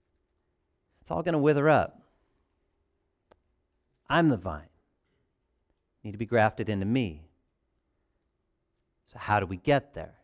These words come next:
You heard the Ephesians verse, "It's not by works, lest any man can boast." It's not by our doing. It's not like a branch can come over to a vine and say, "I want to be over here."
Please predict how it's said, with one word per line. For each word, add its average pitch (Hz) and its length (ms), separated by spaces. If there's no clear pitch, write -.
You 131 100
heard 190 200
the 147 200
Ephesians 165 640
verse, 139 320
"It's 160 160
not 190 260
by 170 160
works, 185 420
lest 160 240
any 180 200
man 165 240
can 131 220
boast." 165 460
It's 185 160
not 196 280
by 175 160
our 185 320
doing. 170 340
It's 190 220
not 202 240
like 202 200
a 180 60
branch 190 480
can 175 160
come 180 240
over 185 240
to 180 220
a 160 60
vine 220 260
and 185 120
say, 190 200
"I 233 180
want 302 160
to 196 80
be 190 180
over 220 220
here." 277 400